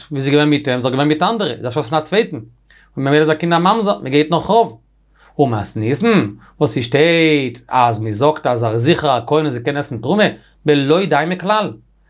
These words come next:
פאר דעם ווייסט מען פון גאר נישט. מיר ווייסט נאר, אז דער קומט נאך איז מודה, אז ער געווען מיט דיר. דארט נעמען תולה אינעם. אבער זיי וואס דער חידוש. דער חידוש איז, אה, מיר זאגט נישט פון איין בעלי, איז ער אויס א קינד. ניין,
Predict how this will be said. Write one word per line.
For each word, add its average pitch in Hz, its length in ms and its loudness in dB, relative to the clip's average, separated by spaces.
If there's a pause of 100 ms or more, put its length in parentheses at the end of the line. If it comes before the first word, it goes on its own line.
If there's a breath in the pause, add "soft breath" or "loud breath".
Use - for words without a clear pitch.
(260)
פאר 208 180 4
דעם 220 160 0
ווייסט 220 200 2
מען 233 80 0
פון 226 200 0
גאר 240 240 2
נישט. - 260 -6 (500)
מיר 127 80 -2
ווייסט 202 300 -2
נאר, 226 260 4
אז 113 100 -4
דער 175 180 2
קומט 202 280 -4
נאך 160 140 0
איז 131 100 -4
מודה, 165 360 0 (360 loud breath)
אז 135 140 -2
ער 143 80 2
געווען 151 220 0
מיט 247 160 -2
דיר. 202 200 0 (720)
דארט 156 420 2
נעמען 180 240 2
תולה 214 280 4
אינעם. 214 300 2 (640)
אבער 127 160 2
זיי 127 160 2
וואס 127 220 2
דער 120 100 0
חידוש. 147 760 -2 (300)
דער - 100 -12
חידוש 139 440 0
איז, 185 420 4
אה, 113 80 -2
מיר 107 100 -4
זאגט 156 260 0
נישט 123 160 -8
פון 101 140 -8
איין 135 220 -2
בעלי, 139 280 -2
איז 120 120 -2
ער 107 60 -4
אויס 135 220 -2
א 113 40 -6
קינד. 110 280 -6 (240)
ניין, 254 220 -2